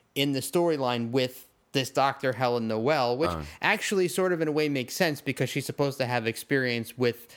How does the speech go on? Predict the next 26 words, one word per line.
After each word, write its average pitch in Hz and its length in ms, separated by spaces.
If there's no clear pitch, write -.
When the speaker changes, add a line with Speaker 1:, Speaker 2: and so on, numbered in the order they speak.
Speaker 1:
mental 131 380
health 139 340
Speaker 2:
Yeah. 131 260
Speaker 1:
and, 120 220
and 117 100
the 117 60
treatment 170 300
of 131 60
mental 120 240
Speaker 2:
Mm-hmm. 87 80
Speaker 1:
health. 117 200
So 143 80
it 131 40
made 156 180
more 143 200
sense. 185 380
But 151 140
this 170 160
is 175 100
also 156 560
the 143 140
beginning 139 720
of 127 260
the 120 360
end 131 380
for 117 520